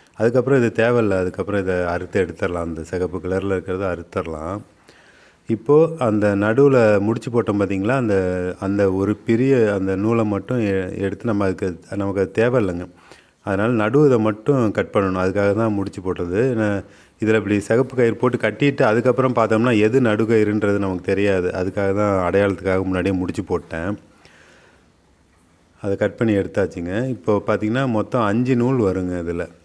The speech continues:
அதை கட் பண்ணதுக்கப்புறம் அஞ்சு நூல் வரும். நடுக்கயிறு தேவையில்ல, அதை கட் பண்ணிடலாம். இப்போ இந்த, இதை ஒண்ணு ஒண்ணா எடுத்து இந்த, இப்ப இந்த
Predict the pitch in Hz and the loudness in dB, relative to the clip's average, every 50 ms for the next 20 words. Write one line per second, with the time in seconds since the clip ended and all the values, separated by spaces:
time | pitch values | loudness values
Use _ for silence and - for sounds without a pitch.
0 | _ _ _ _ _ _ _ _ _ _ _ _ _ _ _ - 95 90 85 - | _ _ _ _ _ _ _ _ _ _ _ _ _ _ _ -10 -8 -8 -6 -6
1 | 95 87 - - 120 113 110 104 98 98 98 95 - 143 156 135 107 101 95 98 | -6 -6 -4 -4 -2 -2 0 0 0 -2 -2 -2 0 0 0 0 0 0 -2 -2
2 | 95 95 101 101 95 90 85 87 90 92 92 92 98 107 - 117 110 107 101 - | -2 -2 -2 -2 -2 -2 -4 -4 -6 -6 -6 -6 -6 -4 -2 0 0 0 -2 -2
3 | - 95 95 95 92 90 95 95 90 87 90 82 80 - 92 87 87 85 - 87 | -4 -2 -2 -2 -2 -4 -4 -4 -4 -4 -6 -8 -8 -8 -8 -8 -8 -8 -8 -8
4 | 82 82 92 110 123 120 - _ _ - - _ _ _ _ _ _ _ _ _ | -8 -6 -6 -6 -8 -10 -12 _ _ -20 -20 _ _ _ _ _ _ _ _ _
5 | _ _ _ _ _ _ _ _ _ - 113 104 - - 104 95 101 120 143 143 | _ _ _ _ _ _ _ _ _ -4 -4 -4 -2 0 2 4 4 4 2 0
6 | - - - - _ _ _ _ _ _ _ _ - 120 113 113 110 107 107 110 | -2 -8 -20 -20 _ _ _ _ _ _ _ _ -4 -2 0 2 2 2 2 2
7 | 110 107 113 110 110 131 135 123 117 120 127 147 147 139 131 127 135 139 135 120 | 2 2 2 2 2 2 2 2 0 2 2 2 2 2 2 0 0 0 2 2
8 | 113 107 110 107 - - - 120 127 127 120 110 104 98 - - 104 98 95 92 | 2 0 0 -2 -4 -2 0 0 2 2 2 0 0 -2 -2 -2 -2 0 0 0
9 | 92 92 92 92 90 90 90 90 | -2 -2 -2 -2 -2 -2 -4 -4